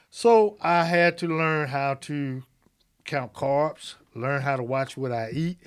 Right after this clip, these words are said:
to try to keep myself away from diabetes. At one time I was pre-diabetic, but so far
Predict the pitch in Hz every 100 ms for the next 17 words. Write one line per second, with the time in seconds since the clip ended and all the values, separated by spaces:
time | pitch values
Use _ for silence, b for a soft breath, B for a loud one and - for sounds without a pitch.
0 | b b b b _ 147 135 151 143 135
1 | 143 131 165 147 131 131 127 139 127 120
2 | 120 127 120 120 113 110 110 104 90 82
3 | _ b b 120 117 147 151 151 143 135
4 | 135 147 147 135 - 143 131 131 123 156
5 | 156 - b b b b - 131 147 _
6 | _ _ _ - 131 127 139 139 131